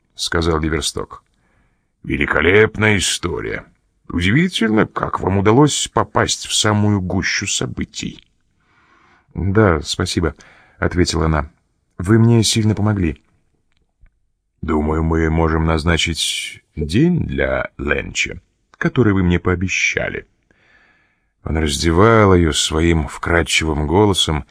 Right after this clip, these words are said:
и она почувствовала острое желание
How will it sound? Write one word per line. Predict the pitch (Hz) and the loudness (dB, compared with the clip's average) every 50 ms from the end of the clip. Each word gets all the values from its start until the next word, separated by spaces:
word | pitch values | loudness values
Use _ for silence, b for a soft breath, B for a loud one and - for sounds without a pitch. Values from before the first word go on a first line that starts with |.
| b b b b b b b b b b b b b _ _ - | b b b b b b b b b b b b b _ _ -4
и | - | -2
она | 78 82 90 104 104 | 0 2 2 2 2
почувствовала | - 120 110 - 160 170 139 - - - 120 123 127 127 - - | 2 0 2 2 0 0 0 -2 -2 0 2 2 2 2 2 0
острое | - 147 214 202 - - - - - 104 92 90 87 82 78 | 0 2 2 2 0 -2 -6 -4 -2 0 0 2 2 2 0
желание | 71 71 76 80 78 92 147 175 180 170 160 156 151 147 143 135 117 95 | 0 -2 -2 0 0 0 0 0 0 0 0 2 2 2 2 0 -2 -4